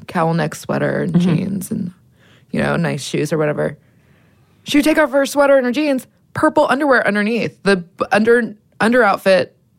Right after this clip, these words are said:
Speaker 2: Would match the top?
Speaker 1: match the outer outfit.
Speaker 2: Wow.
Speaker 1: I was like, "This bitch
Speaker 2: That's
Speaker 1: is on, she's living in th-, thirty seventeen."
Speaker 2: Yeah.
Speaker 1: And I'm, like, back here doing nothing.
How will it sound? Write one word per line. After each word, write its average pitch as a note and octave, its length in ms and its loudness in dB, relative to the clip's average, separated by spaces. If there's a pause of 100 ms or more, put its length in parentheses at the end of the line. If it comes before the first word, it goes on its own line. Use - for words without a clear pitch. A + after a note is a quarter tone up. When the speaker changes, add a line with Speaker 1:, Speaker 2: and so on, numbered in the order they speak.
(100)
Speaker 2:
Would E3 120 0
match D3+ 240 -2
the D#3 100 -6
top? D3 280 -2
Speaker 1:
match G#3+ 400 0 (100)
the F#3+ 300 0
outer G3+ 200 2
outfit. - 460 -2 (220)
Speaker 2:
Wow. C3+ 320 0 (120)
Speaker 1:
I D#3 60 0
was E3 140 2
like, D#3 180 0
"This F3+ 180 2
bitch D#3+ 560 0 (280)
Speaker 2:
That's F#3+ 320 -2
Speaker 1:
is G3 160 2
on, F3 480 0
she's F#3+ 220 -2
living E3+ 220 2
in D#3 220 -4
th-, E3 480 -2
thirty D#3+ 300 2
seventeen." C#3+ 560 -4 (100)
Speaker 2:
Yeah. D#3 140 2
Speaker 1:
And D#3 100 0
I'm, D3+ 180 0
like, D3 220 -2
back D3 180 2
here D#3 380 0 (100)
doing D3+ 240 4
nothing. E3 500 0